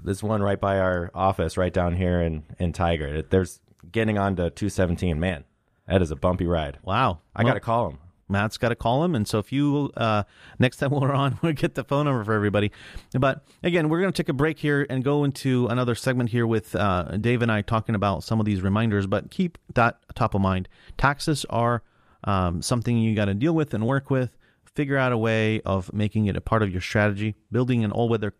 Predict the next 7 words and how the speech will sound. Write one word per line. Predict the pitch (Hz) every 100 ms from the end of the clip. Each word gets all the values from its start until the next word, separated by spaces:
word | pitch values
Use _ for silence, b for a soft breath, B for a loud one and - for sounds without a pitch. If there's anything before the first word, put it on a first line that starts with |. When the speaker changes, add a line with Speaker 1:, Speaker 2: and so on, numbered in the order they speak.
| _
Speaker 2:
portfolio | - 101 - 117 110 -
includes | - 104 - 117 117 113 -
or | 101 101
should | 98 - 127 120 -
have | 117 113 -
a | 98 98 b b b -
part | - 107 -